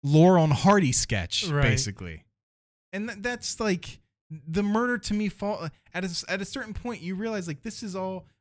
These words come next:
Speaker 1: I, you know what I think it was? I think he got up there, he did this thing, and it turned out people are boring. These things are boring. Nothing really out of the n-, ordinary happens. So I'm going to start making stuff up, right?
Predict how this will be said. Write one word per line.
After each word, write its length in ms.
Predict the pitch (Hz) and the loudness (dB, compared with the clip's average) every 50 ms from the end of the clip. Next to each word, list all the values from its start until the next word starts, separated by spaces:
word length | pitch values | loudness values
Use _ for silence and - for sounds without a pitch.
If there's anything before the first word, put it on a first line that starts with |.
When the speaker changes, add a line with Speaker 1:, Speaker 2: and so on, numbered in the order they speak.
| - - | -10 -8
Speaker 1:
I, 120 | 165 - - - | -8 -8 -8 -8
you 120 | 175 202 | -6 -6
know 100 | 226 240 | -4 -4
what 100 | 226 220 | -4 -4
I 20 | |
think 180 | 196 - 220 202 | -6 -6 -8 -10
it 60 | 170 | -8
was? 200 | 180 202 220 214 | -8 -8 -8 -8
I 60 | 196 | -8
think 300 | 165 175 185 185 170 - _ _ _ _ _ _ - | -8 -8 -8 -8 -10 -12 _ _ _ _ _ _ -10
he 80 | - 151 | -8 -4
got 240 | 139 165 165 190 202 | -2 0 0 0 -2
up 140 | - 143 | -4 -6
there, 280 | 151 160 156 151 156 165 | -6 -6 -4 -4 -4 -6
he 140 | 151 - 156 | -6 -6 -4
did 180 | 147 175 175 | -2 -2 -2
this 160 | 170 202 175 - | -2 -2 -4 -4
thing, 380 | - 165 151 147 147 151 160 - _ _ _ _ - - | -4 -4 -4 -2 -4 -4 -6 -8 _ _ _ _ -6 -4
and 160 | 156 151 147 | -4 -2 -2
it 160 | 143 135 - | -4 -6 -6
turned 340 | - - 185 196 196 185 190 | -6 -4 -4 -2 -2 -2 -2
out 380 | 196 208 190 165 160 160 - - _ _ _ _ _ _ _ | 0 0 2 2 2 0 -2 -6 _ _ _ _ _ _ _
people 340 | - - 185 185 - 196 196 | 0 2 2 2 2 2 4
are 100 | 202 196 | 4 4
boring. 640 | 170 - 143 139 135 135 131 139 147 160 175 180 185 _ _ _ _ _ - | 4 4 4 6 6 4 4 2 2 0 -2 -4 -6 _ _ _ _ _ -2
These 180 | - 165 - - | 0 2 2 2
things 200 | - 196 196 190 | 2 2 2 4
are 100 | 196 185 | 2 2
boring. 600 | 151 123 123 127 139 143 151 160 165 175 185 175 - _ _ _ - | 2 4 4 4 4 4 4 4 2 0 0 -4 -6 _ _ _ -4
Nothing 440 | 151 165 170 151 - 196 175 139 123 | 0 0 0 0 0 0 0 0 2
really 300 | 127 147 160 165 165 - - | 2 4 4 4 2 2 2
out 180 | 113 143 156 | 4 6 6
of 100 | 170 156 | 6 6
the 80 | 147 143 | 4 4
n-, 200 | 139 135 135 147 - - | 4 4 2 0 0 2
ordinary 440 | 151 160 190 196 170 139 123 123 113 | 4 6 6 6 6 4 2 2 2
happens. 600 | 82 101 104 101 98 - 117 123 143 156 - - - - _ | 2 0 0 0 0 0 0 0 0 -2 -2 -6 -10 -16 _
So 180 | - - 214 214 - | -8 -6 -6 -6 -4
I'm 160 | 127 226 214 | -4 -4 -4
going 240 | 196 233 233 233 214 | -2 -4 -4 -2 -2
to 40 | 208 | -2
start 400 | - - - 233 226 220 214 131 | -2 -2 2 2 2 2 2 0
making 460 | 147 156 180 220 247 - - 233 226 | 2 4 6 6 6 4 2 0 2
stuff 340 | - - - 226 208 - - | 2 2 2 2 0 0 0
up, 260 | 262 277 262 - - - - - _ _ _ _ _ _ _ _ _ - | -2 -2 -2 -4 -6 -10 -10 -12 _ _ _ _ _ _ _ _ _ -4
right? 380 | 180 220 277 302 - - - | -2 -2 -2 -6 -8 -12 -18